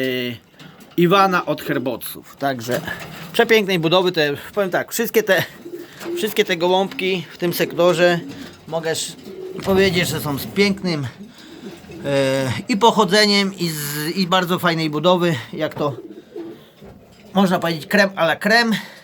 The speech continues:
Także jakby ktoś był chętny z tego sektora, przede wszystkim tu jest sektor Kopmanów. No jest tam, wiadomo, Sangers, ale Sangers to też z Kopmana. Także można powiedzieć, że tu jest od stu do dziewięćdziesięciu procent Kopmany.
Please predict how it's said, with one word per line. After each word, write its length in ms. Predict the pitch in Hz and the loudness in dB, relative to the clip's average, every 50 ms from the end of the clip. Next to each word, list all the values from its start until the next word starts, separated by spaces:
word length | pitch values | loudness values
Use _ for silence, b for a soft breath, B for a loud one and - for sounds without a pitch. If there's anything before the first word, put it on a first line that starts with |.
| B B B B B B B B B B B B B | B B B B B B B B B B B B B
Także 300 | - 143 160 156 147 170 | -4 -2 -2 -2 0 0
jakby 260 | - 170 156 160 175 | 0 0 0 -2 -4
ktoś 280 | 170 - 208 202 190 151 | -4 0 0 0 0 0
był 180 | 151 165 160 147 | 0 -4 -4 0
chętny 560 | - 202 202 196 190 196 185 165 151 139 120 - - | 0 2 2 2 0 0 -2 -4 -4 -4 -6 -10 -12
z 100 | - - | -14 -6
tego 280 | - 180 185 160 170 - | -2 -2 -2 -2 -2 -4
sektora, 680 | - 160 - - - 202 196 196 196 196 196 196 196 B B B B B B B B | -4 -6 -8 -2 2 4 4 6 6 6 4 2 2 B B B B B B B B
przede 240 | - 185 175 185 185 | -6 -4 -2 -2 -2
wszystkim 360 | - 196 180 180 - 165 151 | -2 -2 -4 -6 -6 -10 -10
tu 100 | 147 151 | -8 -6
jest 220 | 151 143 143 135 - | -4 -2 -2 -2 0
sektor 480 | - 170 170 - - 127 107 - - | 0 -2 -2 -2 -6 -6 -6 -6 -4
Kopmanów. 880 | - 208 208 208 208 - 208 202 208 202 202 208 208 214 220 208 - - B B B B B B _ b b b b b b b b | 4 4 4 4 4 -2 0 2 4 4 4 2 2 0 0 -2 -4 -8 B B B B B B _ b b b b b b b b
No 60 | 202 | -6
jest 140 | 208 208 190 | -4 -2 0
tam, 140 | 196 175 170 | 0 0 0
wiadomo, 280 | 170 156 156 143 131 127 | 0 0 -2 -2 -4 -2
Sangers, 440 | - 185 190 202 190 180 185 165 | 0 0 2 2 2 0 0 0
ale 180 | 165 151 147 135 | 2 0 0 0
Sangers 360 | - 160 160 151 - - 220 | 0 0 -2 -2 -2 -6 -8
to 100 | - 226 | -8 -8
też 180 | - - 170 - | -6 -4 -6 -6
z 80 | - | -6
Kopmana. 600 | - 180 180 - 175 170 165 165 156 156 147 127 - b b b b b b b b | -8 -8 -6 -4 -2 0 0 0 0 -2 -4 -6 -10 b b b b b b b b
Także 180 | - 196 190 202 | -8 -2 0 2
można 220 | 202 196 185 185 | 2 4 4 4
powiedzieć, 260 | 180 175 175 175 160 | 4 4 2 2 2
że 100 | 156 147 | -2 -6
tu 120 | 151 165 160 | -6 -4 -4
jest 280 | 160 151 147 - - B B B B B B B B _ _ _ _ _ _ _ _ _ _ _ _ - | -2 -2 -2 -4 -6 B B B B B B B B _ _ _ _ _ _ _ _ _ _ _ _ 2
od 200 | 185 226 208 - | 2 2 2 -2
stu 240 | - - 220 208 196 | -6 -6 -2 -2 2
do 140 | 180 185 | 2 2
dziewięćdziesięciu 640 | 156 170 160 175 175 156 165 131 170 175 170 175 165 | 2 2 0 0 0 -2 -2 -2 -2 -2 0 -2 -4
procent 360 | 117 135 139 - 139 131 123 | -2 -2 -2 -2 -2 -8 -6
Kopmany. 540 | - - 98 - 117 110 104 104 101 95 98 | -6 -6 -6 -4 -4 -4 -2 -2 -4 -6 -10